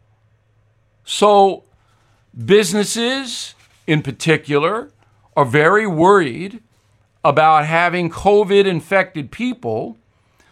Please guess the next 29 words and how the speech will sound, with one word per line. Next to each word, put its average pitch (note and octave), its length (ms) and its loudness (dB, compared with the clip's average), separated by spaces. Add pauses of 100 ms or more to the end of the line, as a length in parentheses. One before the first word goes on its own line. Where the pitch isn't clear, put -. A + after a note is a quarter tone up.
(140)
come F3+ 320 2
into F#3 1000 -6 (520)
the C#3+ 180 -4
office, F3 680 -4
the - 140 -6
restaurant, C#3 960 -2
the C#3+ 120 -2
gym, C3+ 440 -4
whatever F#3+ 300 -2
it F#3+ 60 -4
may F#3+ 140 -4
be. C#4 320 -10 (1400)
So G3+ 560 0 (520)
the D#3 240 2
authorities, F#3 1000 2 (100)
if D3 220 -4
you're C#3+ 220 0
vaxxed, G3+ 760 -4 (500)
give D#3+ 360 0
you C#3+ 560 -2
a E3+ 80 -4
card D3 680 -2
where D3+ 140 -4
you C#3+ 140 -4
can C#3 160 -6
have C3+ 320 -2
it C#3+ 60 -6
on B2+ 280 -6
your B2+ 160 -6